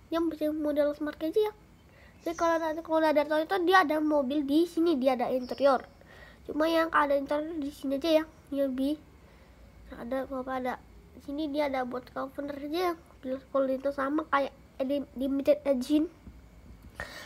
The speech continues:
Kalau el-, elektrik itu yang di sama lim-, limited edition ya, sama kayak yang warnanya beda itu coklat di kursi dia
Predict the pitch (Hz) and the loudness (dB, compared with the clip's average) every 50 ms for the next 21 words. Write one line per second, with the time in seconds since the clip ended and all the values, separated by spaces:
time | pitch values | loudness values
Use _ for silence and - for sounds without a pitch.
0 | - - 359 370 392 392 - - - 302 311 330 370 381 392 - - - 349 370 | 4 8 10 10 10 10 8 6 2 4 8 8 8 8 8 4 6 6 6 8
1 | 370 370 - 427 - - - 381 - 523 523 480 466 480 466 392 320 359 370 381 | 8 6 6 4 4 4 0 2 6 8 10 10 10 8 8 6 4 4 4 4
2 | 403 381 370 370 370 - - - - - - 349 381 330 - - - 294 320 349 | 4 2 4 4 4 4 2 0 -8 -2 0 2 2 2 0 -2 -2 0 2 2
3 | 330 330 339 330 370 359 - - - - - - - 320 349 302 320 370 - 539 | 4 4 4 2 2 0 -4 -10 -20 -20 -10 -4 -2 0 2 2 4 6 6 6
4 | 427 349 359 370 - - - - 330 330 311 330 339 339 - 320 330 339 330 - | 8 6 2 0 -2 -6 -6 -2 0 0 2 2 2 2 4 4 4 4 0 0
5 | - 311 320 330 330 339 330 330 330 330 320 320 320 320 330 330 330 339 330 330 | -2 -2 0 0 0 0 0 0 0 2 0 0 0 0 2 2 0 0 -2 -4
6 | - - - - - - - 294 311 311 349 339 339 403 392 370 - 320 330 - | -8 -12 -20 -20 -16 -8 -4 -2 -2 -2 -2 -2 0 0 -2 0 -2 -4 -2 -2
7 | 320 320 330 339 339 349 - 311 - 320 294 320 311 320 | -2 -2 -2 -4 -6 -6 -8 -10 -10 -8 -6 -2 -2 -2